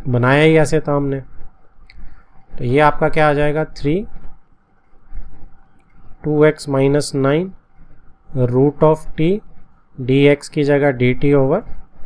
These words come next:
टू एक्स माइनस नाइन, पूरा कैंसिल आउट, तो इसकी कितनी हो जाएगी, टू रूट t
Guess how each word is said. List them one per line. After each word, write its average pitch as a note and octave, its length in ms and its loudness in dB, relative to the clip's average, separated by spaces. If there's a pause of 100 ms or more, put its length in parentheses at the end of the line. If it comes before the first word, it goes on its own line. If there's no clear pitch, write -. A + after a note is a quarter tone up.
(400)
टू C#3 180 4
एक्स D#3+ 280 4
माइनस A#2 520 2
नाइन, G#2 200 -4 (260)
पूरा C3+ 200 2
कैंसिल C#3 440 4
आउट, F#3+ 240 0 (600)
तो C3 80 -6
इसकी B2 260 -6
कितनी D3+ 240 0
हो D3+ 80 4
जाएगी, B2+ 260 4 (1080)
टू C#3+ 220 4
रूट D3+ 340 2 (320)
t D3+ 140 4